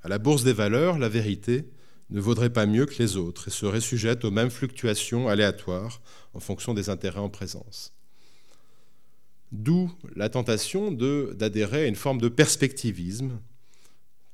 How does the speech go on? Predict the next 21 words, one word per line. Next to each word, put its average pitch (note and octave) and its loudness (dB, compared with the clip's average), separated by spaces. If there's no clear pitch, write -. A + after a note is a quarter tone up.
Tout C#3 -4
serait A#2 0
affaire A2 -2
de G#2 -2
perspectives A#2+ -2
singulières, G#2 0
irréductibles G2+ -2
les G2 0
unes G2 -2
aux E2+ -4
autres, F#2+ -6
arbitraires, G2 -6
qui - -8
ne G#2 -2
se - -8
recouperaient G#2+ -6
pas C3+ 0
autour B2+ -4
d'une G2 -2
universalité G2+ -2
réelle. F2 -8